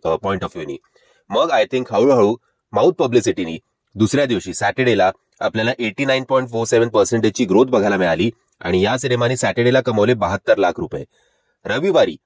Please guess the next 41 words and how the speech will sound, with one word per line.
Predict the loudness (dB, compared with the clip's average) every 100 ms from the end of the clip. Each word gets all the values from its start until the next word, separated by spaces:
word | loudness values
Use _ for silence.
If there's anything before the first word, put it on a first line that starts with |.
| _ _ -4
पुन्हा | 0 2
एकदा | 2 0 2
फॉर्टी | 0 4
वन | 4 4
पॉइंट | 0 0
सिक्स | 0 0
सेव्हन | 2 2
पर्सेंटेजची | 2 0 0 -2 0
ग्रोथ | 4 4
बघायला | 4 2 4
मिळाली | 4 4 2 -2 _ _
आणि | -4 0
या | 0
सिनेमाने | -2 -4 -4 -4
कमवले | -2 0 0 -2 _ _ -4
वन | 0 0
पॉइंट | 0 0 0
झिरो | 0 0
टू | 2 0
सी | 0 0 -2 -2
आर. | -2 -2 -6 _ _ _ _ _ _
सोमवारी | 0 2 2 0 -2
वर्किंग | -2 -2 0 0 2
डे | 4 2 0 _ -10
होता, | -4 -2 -2
so | -2 -2
obviously | 0 -2 -4 -2 -2
ड्रॉप | 0 0
एक्सपेक्टेड | -2 -4 -8 -4 -2
आहे. | -2 -4 -6 _ _ _
तर | -6
ड्रॉप | 0 -2 0
किती | -2 2
झाली | 2 2 0 _ _ _
तर | -4
मायनस | -2 0 0 0
सिक्स्टी | -2 0
फाय | 2 2
पॉइंट | 2 -2
सिक्स | -2 -4
नाईन, | -2